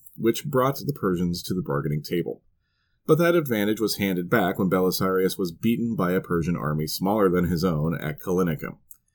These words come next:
He had simply been outgeneraled by the Persian commander Azarithis, and was recalled to Constantinople to answer charges of incompetence. Those were dropped, though,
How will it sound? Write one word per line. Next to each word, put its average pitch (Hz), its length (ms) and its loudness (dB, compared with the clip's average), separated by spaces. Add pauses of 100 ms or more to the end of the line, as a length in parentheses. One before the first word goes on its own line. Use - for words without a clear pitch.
(260)
He 95 160 -2
had 85 120 0
simply 107 340 2
been 92 200 4
outgeneraled 92 840 -2
by 82 140 -2
the 85 120 -2
Persian 87 400 -4
commander 80 540 -2
Azarithis, 80 840 -2 (500)
and 175 200 0
was 151 200 2
recalled 117 480 0
to 113 240 0 (100)
Constantinople 85 840 -4
to - 200 -10
answer 78 220 -6
charges 76 400 -6
of 85 140 -4
incompetence. - 760 -4 (600)
Those 175 220 2
were 175 100 4
dropped, 92 400 -2
though, 92 400 0